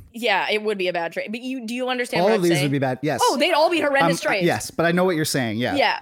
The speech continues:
Speaker 2: Why
Speaker 1: you
Speaker 2: wouldn't you take that? <laughs>
Speaker 1: Exactly.
Speaker 2: So it, it, it seems like this does, this kinda seems
Speaker 1: So
Speaker 2: like
Speaker 1: he's that important to you?
Speaker 2: Are they? Okay. And this is, uh, this is, we're, we're going into, in, in,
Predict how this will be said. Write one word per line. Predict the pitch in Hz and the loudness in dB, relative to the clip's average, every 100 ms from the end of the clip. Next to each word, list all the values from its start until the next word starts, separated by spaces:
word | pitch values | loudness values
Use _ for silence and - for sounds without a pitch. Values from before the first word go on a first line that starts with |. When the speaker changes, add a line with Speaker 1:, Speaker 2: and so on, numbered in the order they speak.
| - | -6
Speaker 2:
Why | 131 165 | -4 -2
Speaker 1:
you | |
Speaker 2:
wouldn't | 170 185 - | -2 -4 -8
you | 185 | -12
take | - 226 - | -10 -10 -10
that? | 90 85 - 247 - | -12 -10 -8 -8 -8
<laughs> | - - | -20 -10
Speaker 1:
Exactly. | 214 202 175 269 339 - - - - _ _ _ _ | -8 -6 -6 -6 -6 -8 -20 -20 -20 _ _ _ _
Speaker 2:
So | - 175 170 | -6 -4 -4
it, | - - - - | -6 -10 -8 -8
it, | 185 | -6
it | 214 | -4
seems | - 233 285 247 | -2 0 0 0
like | 214 190 165 - - _ _ _ - | 0 0 -2 -10 -20 _ _ _ -4
this | 185 - | -4 -2
does, | 160 214 - | 0 0 0
this | 165 185 | -2 -2
kinda | - 214 262 | -2 -2 0
seems | 208 202 | 0 -2
Speaker 1:
So | 196 | -2
Speaker 2:
like | 233 | -2
Speaker 1:
he's | 277 - | -6 -10
that | - 208 226 | -4 -4 -4
important | 214 185 170 247 | -6 -6 -6 -8
to | 269 | -8
you? | 285 320 330 285 - | -8 -8 -10 -14 -6
Speaker 2:
Are | 175 202 | -2 0
they? | 359 233 | 0 -2
Okay. | 175 151 123 - - | 0 -2 -2 -6 -2
And | 156 | 0
this | 180 | 0
is, | 190 156 160 | 0 0 2
uh, | 139 127 117 123 - _ _ _ _ _ _ _ _ _ _ _ _ _ | 2 2 0 -4 -12 _ _ _ _ _ _ _ _ _ _ _ _ _
this | - 156 160 | -8 -4 -2
is, | 165 156 | -2 -4
we're, | - 151 160 | -4 -4 -2
we're | 151 | 0
going | 143 151 | 2 2
into, | 143 135 135 127 | 2 0 0 0
in, | 135 127 - | -2 -2 -2
in, | 135 | -2